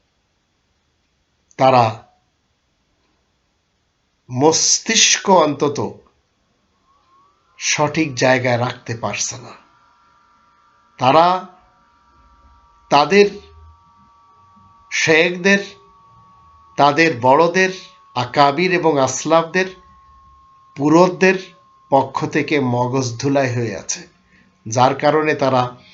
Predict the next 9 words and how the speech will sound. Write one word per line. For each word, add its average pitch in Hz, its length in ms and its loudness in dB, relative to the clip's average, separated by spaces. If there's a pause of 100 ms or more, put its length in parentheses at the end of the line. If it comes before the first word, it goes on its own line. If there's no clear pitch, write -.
(260)
দুধের 147 440 0
পরিবর্তে 156 720 0 (1000)
উটের 156 360 0
মূত্র 175 640 2
এবং 131 320 0
গৌমূত্র 151 640 0
পান 120 260 0
করে 107 220 -8
চলেছে। - 460 -12